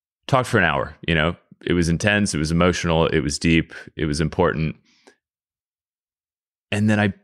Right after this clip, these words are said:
paid for the coffees. And immediately, as you're describing,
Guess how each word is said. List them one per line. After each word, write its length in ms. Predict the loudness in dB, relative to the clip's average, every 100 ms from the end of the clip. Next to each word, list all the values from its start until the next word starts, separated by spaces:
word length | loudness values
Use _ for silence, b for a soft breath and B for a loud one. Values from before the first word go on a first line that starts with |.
| _ _ -6
paid 440 | 0 2 2 0
for 180 | -2 2
the 140 | 0
coffees. 680 | 2 2 2 0 -6 -6 -12 -18 _ _
And 460 | 0 2 4 2 -2 -6 _ _ _ _ _ 0
immediately, 800 | 2 4 6 6 4 0 -4 0
as 240 | 0 2
you're 120 | 2
describing, 600 | 0 0 0 0 -2 -10